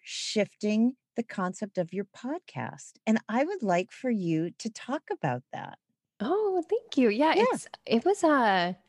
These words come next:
Speaker 2: it was a big decision for me. Talk about listening to your heart and just being vulnerable, because I've, I've run the Recovery Warrior show for many years, but there really was a point where I, I just wasn't as in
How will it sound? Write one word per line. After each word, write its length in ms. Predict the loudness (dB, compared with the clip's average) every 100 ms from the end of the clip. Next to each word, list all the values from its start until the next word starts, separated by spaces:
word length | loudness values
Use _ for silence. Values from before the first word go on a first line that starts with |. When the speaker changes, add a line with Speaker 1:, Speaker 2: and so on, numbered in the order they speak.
| _ _ _ _ _
Speaker 2:
it 60 | 4
was 120 | 4
a 80 | 2
big 540 | 2 4 2 0 -4 -6 -4
decision 600 | 0 2 2 2 0 0
for 200 | 0 2
me. 420 | 2 2 0 -2 -10 _ _ _ _ -14 2
Talk 220 | 2 4
about 360 | 4 4 2 0
listening 420 | -2 2 2 2
to 120 | 2
your 120 | 0 2
heart 340 | 2 2 0
and 180 | -2 -2
just 300 | -4 -6 -12 -4
being 280 | 0 2 2
vulnerable, 500 | 2 0 0 0 0
because 220 | 0 2
I've, 240 | 4 2 0 0
I've 160 | 2
run 160 | 4 4
the 60 | 2
Recovery 380 | 0 0 0 2
Warrior 360 | 2 0 -2
show 260 | 0 0 0
for 420 | 0 0 0 -2 -10 -20 _ _
many 280 | 4 4 4
years, 640 | 2 2 2 2 0 -4 0
but 300 | 2 2 0 -8 _ _ _ _ _
there 120 | 2
really 200 | 4 6
was 140 | 4 2
a 100 | -2 -6 _ _
point 300 | 2 2 4
where 120 | 2
I, 200 | 4 0 -4 _ _
I 80 | -6
just 200 | -6 0
wasn't 280 | 2 4 2
as 240 | 0 -2 -2 2
in 340 | 4 4 2